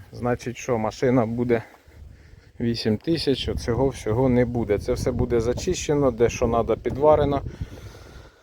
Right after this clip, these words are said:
перефарбовано. Оце все буде пофарбоване.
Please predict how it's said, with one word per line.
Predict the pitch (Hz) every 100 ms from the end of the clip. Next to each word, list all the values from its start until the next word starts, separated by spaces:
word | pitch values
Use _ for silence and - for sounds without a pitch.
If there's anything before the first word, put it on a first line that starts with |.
| - - - - - -
перефарбовано. | 147 139 - 135 156 170 160 151 147 - - -
Оце | 131 - 135
все | -
буде | 123 123 123
пофарбоване. | - 147 - 127 123 139 160 156 151 147